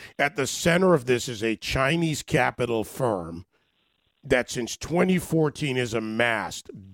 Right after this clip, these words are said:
billions of dollars of interest in this country through companies like Proterra, like BlackRock, uh, like ArcLight, like others.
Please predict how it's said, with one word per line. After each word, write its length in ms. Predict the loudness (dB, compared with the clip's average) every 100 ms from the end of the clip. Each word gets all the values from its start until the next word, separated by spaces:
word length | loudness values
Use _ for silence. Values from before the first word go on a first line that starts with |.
| 2
billions 580 | 4 4 4 4 4 0
of 180 | -2
dollars 540 | 2 4 4 2 0 -2
of 180 | -2 0
interest 760 | 2 2 0 -6 -8 -8 -12 -18 _ -20 -20 _
in 200 | -2 0
this 180 | 0 -2
country 480 | 0 0 0 -2 -8
through 240 | -4 -4
companies 600 | 0 0 0 0 -2 -2 0
like 200 | 0 -2
Proterra, 840 | -6 -4 0 2 2 2 2 2
like 340 | 2 2 0 -2
BlackRock, 840 | 2 2 0 -4 -2 0 -2 -6 -16 -18 -12 2
uh, 360 | 4 6 4
like 320 | 4 2 0
ArcLight, 800 | 0 4 4 4 0 2 2 2 0
like 360 | 2 2 2 2
others. 540 | 2 0 -6 -10 -20